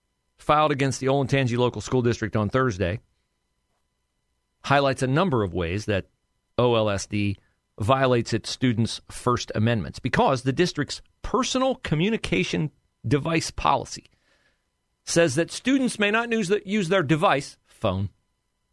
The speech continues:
in any way that might reasonably create, listen to this, standard, in any way that might reasonably create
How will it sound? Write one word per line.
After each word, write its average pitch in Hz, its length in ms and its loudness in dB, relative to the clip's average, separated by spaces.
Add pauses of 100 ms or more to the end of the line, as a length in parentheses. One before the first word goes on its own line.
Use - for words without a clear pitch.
(1120)
in 160 200 6
any 285 220 4
way 220 300 6
that 175 180 2
might 151 260 0 (140)
reasonably 220 720 2
create, 147 640 0
listen 131 240 0
to 82 80 -10
this, - 340 -20
standard, 82 380 -8 (1600)
in 165 200 2
any 311 260 0
way 262 400 0 (160)
that 120 160 -2
might 139 380 0
reasonably 196 560 2
create 127 500 -2